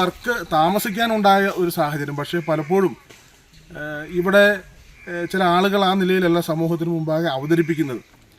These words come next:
ഇത് ഗവൺമെൻറ്റും എം എൽ എയും കളക്ടറും ഒക്കെ ഞങ്ങളെ ബോധപൂർവ്വം വഞ്ചിച്ചതാണ്. ഏഹ്, ഈ കുടുംബത്തെ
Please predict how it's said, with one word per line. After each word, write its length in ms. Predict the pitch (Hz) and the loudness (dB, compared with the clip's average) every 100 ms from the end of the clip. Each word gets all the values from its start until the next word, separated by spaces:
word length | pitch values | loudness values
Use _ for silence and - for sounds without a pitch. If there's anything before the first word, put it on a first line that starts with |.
| _ _ - | _ _ -12
ഇത് 160 | 151 220 208 | -4 -2 0
ഗവൺമെൻറ്റും 520 | 185 202 214 208 220 208 - - - 170 | 0 2 2 2 -2 -6 -16 -20 -8 -2
എം 100 | 185 | 0
എൽ 80 | 196 | 2
എയും 200 | 202 208 208 | 2 2 0
കളക്ടറും 380 | 180 175 180 190 | 0 -2 -2 -4
ഒക്കെ 160 | 175 190 | -2 -2
ഞങ്ങളെ 200 | 180 180 170 | 0 0 0
ബോധപൂർവ്വം 460 | 160 170 170 175 165 | 0 2 0 0 -2
വഞ്ചിച്ചതാണ്. 600 | 156 156 170 180 160 160 190 - - - - - | -2 -2 0 2 2 0 -6 -16 -20 -20 -20 -8
ഏഹ്, 260 | 170 165 170 | -4 -4 -4
ഈ 100 | 196 208 | -4 0
കുടുംബത്തെ 420 | 185 190 196 190 | 2 2 2 0